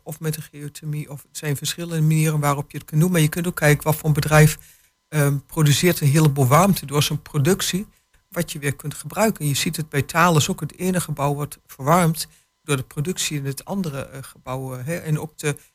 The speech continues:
warmte van, ehm, eh, van de computers en van de mensen in het ene gebouw, dat wordt weer opgevangen. Dus er zijn best wel hele innovatieve ideeën, eh,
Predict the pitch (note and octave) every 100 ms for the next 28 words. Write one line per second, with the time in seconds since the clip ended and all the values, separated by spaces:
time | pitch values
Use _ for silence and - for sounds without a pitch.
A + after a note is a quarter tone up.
0 | _ - D#3 G3+ D#3 D3+ - D#3 D3 D3
1 | - D3+ D3 C#3+ - - - - _ _
2 | - D3 - E3 D3+ D3+ D#3 - F3 G3
3 | E3+ D3+ - C#3+ D3 D3 D3+ G3 - E3
4 | C#3+ - - C#3+ - C#3 C#3 D3 D3 D3
5 | - E3+ - - D3+ D3 D3 D#3 E3 D3+
6 | C#3+ F#3 - D#3 D3+ F#3 F3 - F#3+ G3
7 | F3 D#3+ F#3 D#3+ D#3 - _ _ - D#3
8 | D#3+ E3+ F3+ F#3 - D#3